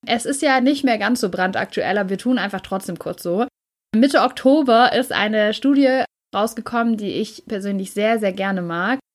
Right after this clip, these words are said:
Und zwar eine Studie, die sich eben genau mit den Werten der jungen Generation beschäftigt. Es geht um die Shell-Studie. Das ist jetzt die achtzehnte, die rausgekommen ist. Und die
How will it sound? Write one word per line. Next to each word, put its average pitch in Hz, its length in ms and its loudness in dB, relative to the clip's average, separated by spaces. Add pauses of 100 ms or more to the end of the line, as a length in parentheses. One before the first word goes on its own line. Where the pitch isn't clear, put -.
(520)
Und 208 220 0
zwar 214 240 4
eine 202 180 0
Studie, 247 480 2
die 220 160 0
sich 214 400 2
eben 202 220 -2
genau 196 400 -2
mit 214 180 -2
den 226 160 2
Werten 220 500 2
der 196 260 2
jungen 208 260 2
Generation 196 560 -2
beschäftigt. 202 680 -2
Es - 140 -10
geht 208 160 -2
um 185 160 -4
die 170 200 0
Shell-Studie. 269 1040 2 (920)
Das 185 300 -4
ist - 100 -8
jetzt - 160 -6
die - 80 -4
achtzehnte, 285 480 2
die 233 100 2
rausgekommen 220 640 -2
ist. 190 400 -4
Und 185 280 -6
die 240 400 4